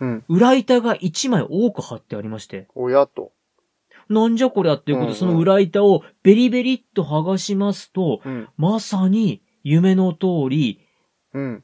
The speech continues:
Speaker 2: 銀貨十五円分が現れた。
Speaker 1: いや、すごいね。
Speaker 2: はい。で、おぶんさん、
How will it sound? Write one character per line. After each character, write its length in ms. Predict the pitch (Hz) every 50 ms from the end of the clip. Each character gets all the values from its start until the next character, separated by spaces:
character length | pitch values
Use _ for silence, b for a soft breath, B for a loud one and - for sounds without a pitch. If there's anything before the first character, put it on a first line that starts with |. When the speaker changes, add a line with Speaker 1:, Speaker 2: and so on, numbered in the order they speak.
| _ _
Speaker 2:
銀 400 | 139 123 147 190 190 202 180 156
貨 240 | 147 - - 104 101
十 480 | 98 - - 127 127 143 180 214 226 208
五 220 | 190 214 202 202
円 260 | 208 208 208 202 185
分 260 | 160 185 196 196 196 196
が 240 | 226 214 180 131
現 360 | 127 127 127 127 123 120 117 104
れ 40 |
た。 60 | 165 175
Speaker 1:
い 120 | 180 180
や、 60 | 180
す 420 | 170 - - - - 175 175 180 196
ご 380 | 180 170 196 202 208 226 247 247
い 120 | 233 208
ね。 640 | 175 147 139 139 143 147 151 160 160 147 123 120 - _ _ _ _ _ _ _ _ _
Speaker 2:
は 260 | _ - - 135 123 110
い。 80 | 107 - _ _ _ _ -
で、 60 | 147
お 200 | 127 127 - 139
ぶ 140 | 135 160 175
ん 140 | 170 151 131
さ 160 | - 143 127
ん、 160 | 117 107 b